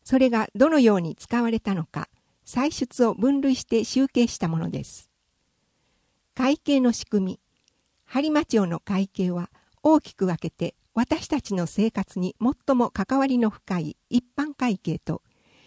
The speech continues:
特定の収入をもとに特定の事業を行う特別会計とに分けられます。一般会計では、皆さんから納められた税金や国や県からの補助金が主な収入で、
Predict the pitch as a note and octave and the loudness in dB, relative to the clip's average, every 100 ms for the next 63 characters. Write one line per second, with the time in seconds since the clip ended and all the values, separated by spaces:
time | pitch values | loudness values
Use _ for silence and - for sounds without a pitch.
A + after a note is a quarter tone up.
0 | _ _ - C#4 D4 - D4 C#4 C#4+ - | _ _ -2 0 0 0 2 2 0 0
1 | C4 C4+ B3+ A#3+ G#3+ F3+ F#3 E3+ - _ | 0 2 2 2 0 -2 -4 -6 -8 _
2 | - C4+ - D4+ C#4+ C4+ C4 C4+ A#3+ E3+ | -2 -2 0 2 4 2 2 4 4 4
3 | - - F#3 E3 E3 - _ _ _ C4 | 0 -6 -4 -4 -6 -10 _ _ _ -2
4 | C#4 D#4 D#4+ - C4+ B3 - E3+ - D#3+ | 0 0 -2 -2 -4 -4 0 -2 -2 -8
5 | - E3 - G3+ F3 E3 D#3 - - _ | -6 -6 -4 -2 -2 -4 -6 -10 -16 _
6 | _ _ _ _ _ _ _ _ _ _ | _ _ _ _ _ _ _ _ _ _
7 | - C4+ - D4+ D4+ C#4 B3 - E3+ E3 | -4 -4 -2 -4 -4 -4 -2 -4 -6 -6
8 | D#3 - _ _ _ B3+ D4 D#4 A3 F#3 | -8 -12 _ _ _ 0 2 2 0 -2
9 | - E3 - G#3 C#4 C#4+ C#4 C#4+ - D#3 | -2 -6 -4 -4 -2 -2 -2 -2 -4 -6
10 | C#3+ F#3 F3+ - F#3+ E3+ E3 _ _ _ | -2 -2 -2 -6 -6 -6 -8 _ _ _
11 | _ _ - B3+ C4 F#3+ - _ - D4+ | _ _ -2 2 2 0 -4 _ -4 -2
12 | D4 G#3+ F3+ E3+ C3+ E3+ A3 - G3+ G3 | 0 -2 -2 -2 -4 -2 -2 -2 -6 -4
13 | F3+ - - E4+ B3 C#3 - F#3 F3+ F3 | -6 -8 -6 -2 -2 -2 -4 -2 -2 -2
14 | E3+ D#3+ | -4 -6